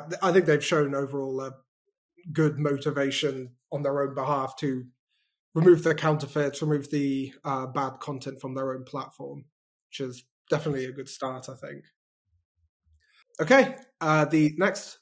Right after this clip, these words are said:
marketplace that we'll be talking about is Temu. So Temu is the U S based sort of subsidiary of the Chinese Pinduoduo. The marketplace spent a lot of twenty twenty-three growing very rapidly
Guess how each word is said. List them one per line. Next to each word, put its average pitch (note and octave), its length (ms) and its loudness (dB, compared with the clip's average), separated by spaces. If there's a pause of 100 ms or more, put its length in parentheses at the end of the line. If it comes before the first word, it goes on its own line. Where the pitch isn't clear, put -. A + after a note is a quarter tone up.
marketplace D#3 680 2
that D3+ 80 -4
we'll C#3 180 -4
be C3+ 140 -8
talking C#3+ 380 -6
about B2+ 420 -8 (320)
is C3+ 320 -2 (160)
Temu. D3+ 560 -4 (500)
So F3+ 340 4 (300)
Temu A3+ 380 8
is F#3+ 140 2
the E3+ 340 0
U F#3+ 240 2
S F3+ 180 0
based D#3 680 -4 (160)
sort D#3 220 -6
of C#3 140 -10
subsidiary D#3 960 -2
of C#3 220 -10
the C#3 160 -4
Chinese C#3 580 -6 (140)
Pinduoduo. C#3+ 800 -4 (840)
The D3 280 -2
marketplace F#3+ 480 2
spent D3+ 220 -4
a D3+ 80 -6
lot D3+ 420 -4
of C#3+ 120 -8
twenty D3+ 320 -6
twenty-three D3+ 640 0
growing C#3 460 -4
very C3+ 260 -6
rapidly D#3 840 -2